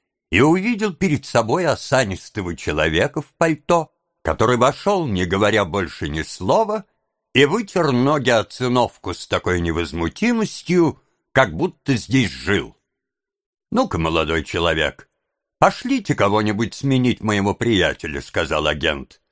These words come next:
«Он остался в двуколке, присматривает за лошадью. Есть тут у вас каретный сарай, куда бы можно было её поставить минут на пять-десять?»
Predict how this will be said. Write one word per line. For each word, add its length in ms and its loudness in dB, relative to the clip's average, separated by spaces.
«Он 140 2
остался 600 0
в 80 -8
двуколке, 680 -2
присматривает 840 -2
за 120 4
лошадью. 680 -6
Есть 360 2
тут 180 -4
у 60 -2
вас 220 0
каретный 480 0
сарай, 400 2
куда 280 -2
бы 120 0
можно 320 0
было 220 0
её 220 2
поставить 800 -2
минут 400 -2
на 180 2
пять-десять?» 1200 -4